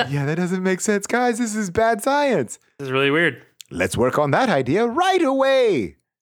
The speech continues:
Speaker 2: What a helpful guy.
Speaker 1: What a helpful guy. He has nothing else going on. He hates his fucking Duchess and her demands that strangers get out of her house.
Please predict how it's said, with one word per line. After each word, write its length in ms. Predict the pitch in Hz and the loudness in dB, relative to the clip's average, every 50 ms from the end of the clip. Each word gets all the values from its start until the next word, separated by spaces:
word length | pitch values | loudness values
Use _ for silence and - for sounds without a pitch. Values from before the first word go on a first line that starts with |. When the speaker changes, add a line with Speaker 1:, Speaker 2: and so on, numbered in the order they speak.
| _ _ | _ _
Speaker 2:
What 120 | - 381 370 | -8 -6 -4
a 40 | |
helpful 260 | 285 320 311 - - 294 | -4 -4 -4 -4 -6 -6
guy. 300 | 294 277 269 196 117 - - - _ _ _ - | -2 0 0 0 0 -2 -8 -20 _ _ _ -8
Speaker 1:
What 140 | - 277 294 | -4 -2 0
a 40 | 262 | 2
helpful 260 | 247 233 208 - 151 | 2 0 0 -2 -4
guy. 120 | 127 123 | -2 -2
He 100 | 147 196 | 0 0
has 160 | 226 214 170 | 0 0 0
nothing 260 | 143 143 160 160 175 156 | 0 0 2 2 2 0
else 160 | 147 139 - | 0 0 0
going 240 | - 139 135 131 123 | 0 0 2 2 2
on. 160 | 120 113 107 | 0 0 -2
He 80 | 104 | -2
hates 280 | 101 98 127 135 139 - | -2 0 0 0 0 0
his 120 | - 117 - | -2 -4 -2
fucking 340 | - - 120 107 - 107 104 | -2 -2 -2 0 -2 -4 -2
Duchess 380 | 110 101 98 - - 85 - | -2 -2 -2 -4 -6 -8 -8
and 100 | - 87 | -6 -8
her 80 | 87 85 | -8 -8
demands 680 | 73 78 78 - 104 92 95 95 98 98 92 92 90 - | -12 -14 -12 -10 -8 -4 -4 -2 -2 -4 -4 -6 -8 -8
that 200 | - 87 80 - | -10 -10 -8 -8
strangers 500 | - - - 90 87 85 - 87 85 - | -8 -6 -4 -4 -4 -4 -6 -8 -8 -8
get 140 | - - 82 | -8 -6 -6
out 140 | 78 76 | -6 -6
of 100 | 80 80 | -8 -10
her 120 | - - 78 | -10 -12 -10
house. 360 | - - - 76 - - - | -6 -6 -6 -6 -8 -12 -16